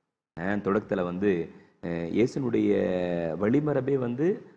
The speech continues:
அரச வழிமரபு. அவர் பிறந்த ஊர் பெத்லகேம். அஹ், பெத்லகேம் வந்து,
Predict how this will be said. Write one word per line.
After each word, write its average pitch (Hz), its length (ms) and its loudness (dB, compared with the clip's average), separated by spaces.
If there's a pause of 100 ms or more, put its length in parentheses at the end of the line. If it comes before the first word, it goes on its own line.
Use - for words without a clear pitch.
(120)
அரச 165 380 0
வழிமரபு. 90 400 -4 (720)
அவர் 85 160 -6
பிறந்த 139 300 2
ஊர் 143 180 6
பெத்லகேம். 113 500 -2 (400)
அஹ், 120 240 -2
பெத்லகேம் 131 460 2
வந்து, 117 440 0